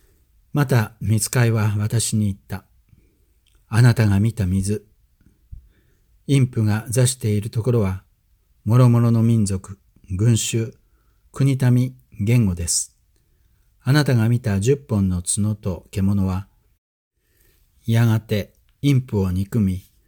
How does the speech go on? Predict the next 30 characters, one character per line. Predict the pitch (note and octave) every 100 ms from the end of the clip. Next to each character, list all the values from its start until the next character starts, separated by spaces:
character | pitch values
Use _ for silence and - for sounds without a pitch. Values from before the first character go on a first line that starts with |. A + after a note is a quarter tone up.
| _ _
剥 | - A2+
ぎ | B2+
取 | B2+ C3+
っ |
て | - - G#2+ - _ _
裸 | A2 A2 A2
に | G#2 G2
し、 | - G2 F#2+ _ _ _ _ _ _ _ _ -
そ | -
の | C3 A#2+
肉 | A#2 - D3
を | A#2+
食 | G2 B2
ら | A#2
っ |
て | A#2+ - A#2+ G2+ _ _ _ _ _ _
火 | E3+
で | C3+ G2+ -
焼 | G2 A2 -
き |
尽 | -
く | B2+
す | -
こ | -
と | F#2+ C3+
に | F#2+
な | F2
り | F#2
ま | F#2
す。 | F2+ - -